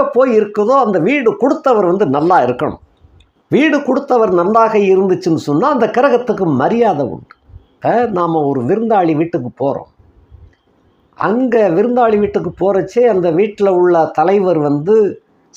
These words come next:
சந்தோஷமா இருக்கிறாருன்னா நமக்கும் வரவேற்பு பலமாகவே இருக்கும். அவரே ஏதாவது இருமல்ல லொக்கு லொக்குன்னு இருமிக்கிட்டு வருத்தப்பட்டுக்கிட்டு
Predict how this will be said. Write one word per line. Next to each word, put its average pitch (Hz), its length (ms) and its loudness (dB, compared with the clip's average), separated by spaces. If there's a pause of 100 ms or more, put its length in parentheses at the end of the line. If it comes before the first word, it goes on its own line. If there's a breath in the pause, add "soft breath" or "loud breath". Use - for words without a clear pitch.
சந்தோஷமா 247 580 2 (140)
இருக்கிறாருன்னா 202 720 2
நமக்கும் 269 520 -2
வரவேற்பு 190 600 0 (100)
பலமாகவே 139 640 -2
இருக்கும். - 420 -16 (1300 soft breath)
அவரே 240 600 0
ஏதாவது 214 440 2
இருமல்ல 208 540 0 (140)
லொக்கு 185 260 -4
லொக்குன்னு 208 320 -2 (100)
இருமிக்கிட்டு 208 560 0 (160)
வருத்தப்பட்டுக்கிட்டு 185 760 -2